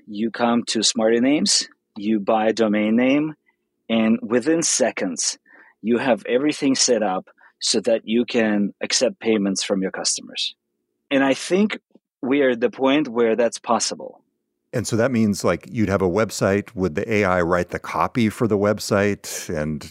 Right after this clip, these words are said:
Speaker 2: do
Speaker 1: Yep.
Speaker 2: the design and set up the payment system? And wow. <laughs>
Speaker 1: It, yep.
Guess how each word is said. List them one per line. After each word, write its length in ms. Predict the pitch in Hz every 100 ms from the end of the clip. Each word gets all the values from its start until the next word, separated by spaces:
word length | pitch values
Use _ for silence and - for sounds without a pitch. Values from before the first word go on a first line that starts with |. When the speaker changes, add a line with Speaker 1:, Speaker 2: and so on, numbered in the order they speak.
| 82
Speaker 2:
do 120 | -
Speaker 1:
Yep. 100 | 143
Speaker 2:
the 80 | 180
design 800 | - 78 117 107 104 104 98 82
and 260 | 78 78
set 260 | - - 98
up 100 | -
the 80 | -
payment 360 | 104 104 104
system? 640 | - 117 - - 101 101 87
And 260 | 80 76 - - - _ _ _ _ _ -
wow. 500 | 104 117 85 67 - - - - -
<laughs> 100 | 147 - _ _ _ _ _ _ _ _
Speaker 1:
It, 140 | - -
yep. 240 | 151 190